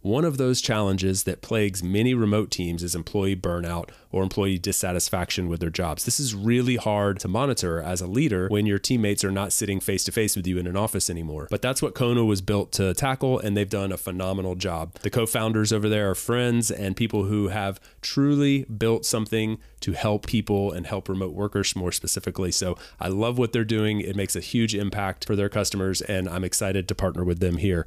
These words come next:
You can find out more and get fifteen percent off your team subscription by going to the link in the show notes and using the code chase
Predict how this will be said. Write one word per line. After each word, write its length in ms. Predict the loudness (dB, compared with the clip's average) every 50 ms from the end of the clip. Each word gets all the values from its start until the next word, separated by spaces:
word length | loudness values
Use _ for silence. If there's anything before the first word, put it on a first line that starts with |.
| -4 -4
You 100 | -2 0
can 120 | 0 0 0
find 260 | 0 0 0 2 2
out 160 | 2 2 2
more 400 | 2 4 4 4 4 2 2 0
and 280 | 0 0 0 2 2 2
get 160 | 0 0 -2
fifteen 480 | -2 0 -2 -2 0 0 2 2 2 2
percent 400 | 2 0 0 0 2 2 0 2
off 260 | 0 0 0 0 0
your 140 | 0 0 0
team 300 | 0 0 0 0 0 0
subscription 640 | -2 -4 -4 -2 0 0 0 0 -2 -2 -2 -2
by 100 | -2 -2
going 260 | 0 0 2 2 2
to 140 | 2 0 0
the 100 | 0 2
link 380 | 2 2 2 2 0 0 -2 -4
in 140 | -2 2 2
the 80 | 2 2
show 260 | 2 2 2 2 2
notes 400 | 2 0 0 0 0 -2 -2 -2
and 380 | -2 -2 -2 -2 -2 -2 -4 -4
using 460 | 0 2 2 2 4 2 2 2 2
the 60 | 0
code 500 | 0 0 0 2 2 4 2 0 -2 -4 -6 -4
chase 500 | -2 0 0 0 0 0 -2 -4 -4